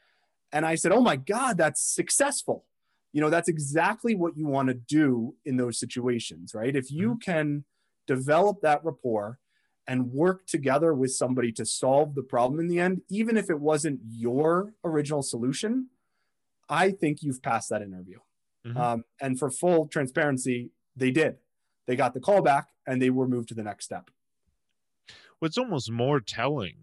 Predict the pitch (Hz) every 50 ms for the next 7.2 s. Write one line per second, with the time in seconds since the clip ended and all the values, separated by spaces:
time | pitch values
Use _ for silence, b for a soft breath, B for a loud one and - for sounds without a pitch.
0 | _ - 101 101 101 104 117 98 90 101 107 113 95 107 104 92 90 95 - 120
1 | 107 90 82 85 85 85 85 85 85 85 - - - 101 101 - - - - _
2 | _ - 107 107 107 101 92 98 107 98 107 107 - - 98 95 95 90 - 104
3 | 90 90 82 - - 87 87 92 95 - 135 120 110 120 - - 151 147 151 143
4 | 110 87 85 87 92 101 - - - 113 104 101 98 95 92 87 87 B B B
5 | B B B B B - 135 113 113 113 113 110 135 147 156 151 139 117 104 101
6 | 104 101 101 101 101 90 85 92 117 110 101 - - 113 110 104 104 98 - 117
7 | 107 92 -